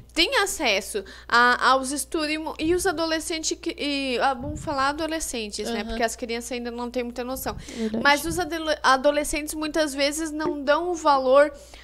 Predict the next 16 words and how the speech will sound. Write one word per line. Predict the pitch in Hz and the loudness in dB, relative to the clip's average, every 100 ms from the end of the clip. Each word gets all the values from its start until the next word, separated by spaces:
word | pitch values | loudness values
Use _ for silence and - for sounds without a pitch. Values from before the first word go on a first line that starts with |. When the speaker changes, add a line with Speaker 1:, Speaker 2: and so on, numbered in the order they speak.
| - | -8
Speaker 1:
pra | - 277 277 | 2 4 4
isso, | 285 294 - 220 | 2 0 -6 -8
né? | 202 202 - - - | -8 -8 -16 -16 -10
E | |
pegar | 247 277 269 | -2 2 4
um | 302 | 2
menino | 311 294 302 320 285 | 0 -6 -6 -4 2
lá | 277 330 | 4 4
da | 370 311 269 330 | 6 6 8 6
África | - - - | 2 -10 -12
que | 254 262 | -12 -12
queria | - 311 294 311 | 2 4 6 6
estudar, | 440 - 311 254 269 330 | 2 0 0 4 6 6
mas | 294 - | 0 -4
tinha | - 294 311 | -6 -6 -6
que | - | -10